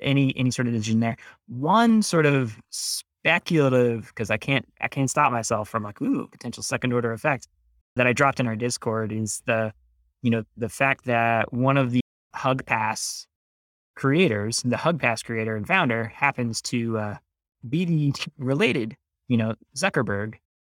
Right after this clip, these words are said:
of Mark Zuckerberg, right? So his sister's running that project, and I don't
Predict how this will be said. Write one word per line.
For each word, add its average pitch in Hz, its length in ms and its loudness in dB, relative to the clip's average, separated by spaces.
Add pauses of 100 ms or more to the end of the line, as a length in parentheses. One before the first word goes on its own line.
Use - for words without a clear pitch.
(340)
of 123 420 2 (500)
Mark 165 200 -2
Zuckerberg, - 380 -8
right? 127 180 0
So 117 120 -4
his 113 140 -4
sister's 120 460 -4 (800)
running 135 260 4
that 113 160 2
project, 117 480 0
and 117 100 -6
I 110 80 -4
don't 113 300 -8